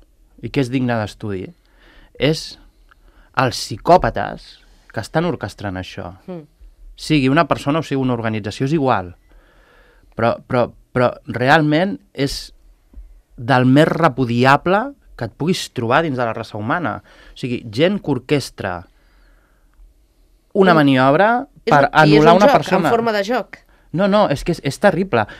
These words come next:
Speaker 2: Mm.
Speaker 1: Jo no sé si heu vist una sèrie que es diu Black Mirror, eh, que és de la B B C. No sé si la coneixeu, us la recomano, no tots els episodis, són històries curtes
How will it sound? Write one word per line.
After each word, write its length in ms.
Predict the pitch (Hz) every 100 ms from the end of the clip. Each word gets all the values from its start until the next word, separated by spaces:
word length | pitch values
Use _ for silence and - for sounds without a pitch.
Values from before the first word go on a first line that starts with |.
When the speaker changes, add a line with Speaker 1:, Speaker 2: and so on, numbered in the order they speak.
| -
Speaker 2:
Mm. 80 | 202
Speaker 1:
Jo 40 |
no 80 | 165
sé 100 | 190
si 120 | 180
heu 80 | 170
vist 200 | 135 123
una 140 | 131 123
sèrie 240 | - 117
que 60 | 113
es 60 | 104
diu 120 | 113
Black 180 | 101 98
Mirror, 480 | 95 98 127 170 208 _ _ _ _ _
eh, 400 | - 110 107 101 98
que 80 |
és 60 | 104
de 80 | 107
la 100 | 101
B 120 | 101
B 100 | 95
C. 260 | - 120 - _ _ - - - - -
No 120 | 110
sé 100 | 110
si 100 | 120
la 140 | 127 117
coneixeu, 580 | 110 107 - 131 - -
us 160 | 123 107
la 120 | 101
recomano, 720 | 101 - 110 131 175 175 -
no 220 | - 120 117
tots 200 | 117 110
els 120 | 107
episodis, 380 | 104 107 143 156
són 220 | 151 156
històries 580 | 143 - 151 165 170 - _ - - _ - -
curtes 680 | 143 131 - 120 - - _